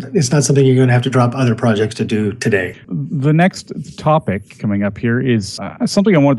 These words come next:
Speaker 2: to talk about from Mike Blumenthal. He's our favorite, uh,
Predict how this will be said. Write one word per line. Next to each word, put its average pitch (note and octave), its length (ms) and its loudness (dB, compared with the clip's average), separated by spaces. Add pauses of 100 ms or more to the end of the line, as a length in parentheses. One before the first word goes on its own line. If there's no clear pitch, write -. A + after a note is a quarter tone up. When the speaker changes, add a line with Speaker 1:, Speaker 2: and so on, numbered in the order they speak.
Speaker 2:
to - 20 -16
talk B2+ 200 0
about A#2 240 2
from G#2+ 440 -2 (280)
Mike A#2+ 280 0
Blumenthal. B2+ 600 0
He's B2 220 -4
our G2+ 160 -2
favorite, A2 500 -2
uh, G#2+ 160 0